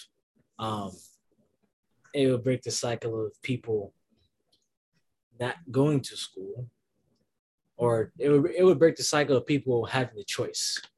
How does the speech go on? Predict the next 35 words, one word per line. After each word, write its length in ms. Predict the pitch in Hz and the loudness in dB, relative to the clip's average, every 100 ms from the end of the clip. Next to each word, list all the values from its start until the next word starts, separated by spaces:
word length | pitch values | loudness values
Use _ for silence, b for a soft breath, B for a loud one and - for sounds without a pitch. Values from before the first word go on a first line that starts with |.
| _ _ - | _ _ -10
instead 280 | 113 - 139 | -2 4 6
of, 240 | 135 113 | 6 4
instead 320 | 135 123 - 143 | 0 0 4 4
of 140 | 127 | 4
being 180 | 139 127 | 2 0
funneled 420 | - 143 135 120 | 2 2 2 0
through, 460 | 123 131 127 123 120 _ _ _ _ - | 2 4 4 2 -4 _ _ _ _ -2
um, 320 | 123 117 104 95 _ _ _ - | 0 2 0 -10 _ _ _ 0
high 160 | 135 | 2
school 520 | 127 - 127 113 101 - _ _ _ _ | 2 0 0 0 -2 -8 _ _ _ _
like 220 | 120 120 120 | -2 0 0
a 240 | 107 98 | -2 0
prison 240 | 170 180 143 | 4 6 4
system. 400 | 120 110 101 - _ - _ _ _ _ | 0 -4 -8 -18 _ -20 _ _ _ _
It 100 | 120 | 0
would 160 | 120 110 | 0 0
be, 400 | 120 113 104 - | -2 -2 -6 -4
Hey, 480 | 135 127 120 113 - _ _ _ 120 | 0 4 4 2 -4 _ _ _ -2
you 140 | 120 | 0
have 100 | 123 | 0
the 100 | 117 | 0
choice 380 | 110 135 120 110 | 0 2 2 0
of 480 | - 123 117 110 107 - - _ _ _ _ _ _ _ | -4 -2 -2 -2 -6 -12 -14 _ _ _ _ _ _ _
going 260 | 147 151 139 | 6 6 6
to 60 | |
school, 360 | 120 - 110 98 | 2 -2 -2 0
going 280 | 135 135 127 | 6 6 6
to 60 | |
college. 300 | 113 120 107 | 2 -2 4
You 80 | 139 | 6
have 120 | 127 | 6
different 260 | 131 123 120 | 4 2 2
choices, 380 | - 113 - - | 2 2 0 2
not 160 | 135 | 2
just 340 | 117 120 - | 4 -2 -4